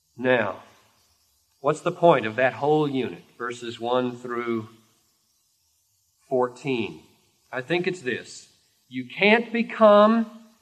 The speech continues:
a complete, sanctified Christian.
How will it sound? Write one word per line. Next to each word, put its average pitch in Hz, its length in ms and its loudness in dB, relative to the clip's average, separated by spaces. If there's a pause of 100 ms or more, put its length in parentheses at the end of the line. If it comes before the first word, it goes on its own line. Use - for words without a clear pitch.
(360)
a 143 260 0 (100)
complete, 196 640 2 (240)
sanctified 196 960 6 (380)
Christian. 240 640 4